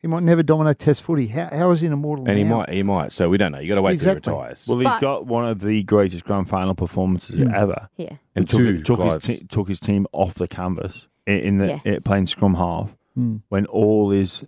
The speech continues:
Speaker 3: sidekicks
Speaker 1: You're
Speaker 3: and,
Speaker 1: declaring
Speaker 3: and
Speaker 1: it's
Speaker 3: com-
Speaker 1: done and dusted, Jimmy? You think it's done?
Speaker 3: Well,
Speaker 1: Done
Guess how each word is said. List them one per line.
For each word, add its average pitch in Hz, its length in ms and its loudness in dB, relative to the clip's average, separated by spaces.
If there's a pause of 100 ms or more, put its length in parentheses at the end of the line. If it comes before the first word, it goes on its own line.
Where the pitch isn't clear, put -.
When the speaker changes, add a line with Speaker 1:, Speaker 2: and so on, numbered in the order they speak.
(120)
Speaker 3:
sidekicks 90 640 -4
Speaker 1:
You're 143 100 4
Speaker 3:
and, 90 40 -2
Speaker 1:
declaring 131 280 -2
Speaker 3:
and 127 120 0
Speaker 1:
it's 113 60 -6
Speaker 3:
com- 98 120 2
Speaker 1:
done 135 160 2
and 120 100 2
dusted, 127 320 -2
Jimmy? 165 380 0
You 107 80 -8
think 131 140 0
it's 113 120 0
done? 156 280 0 (180)
Speaker 3:
Well, 139 240 0
Speaker 1:
Done 131 80 4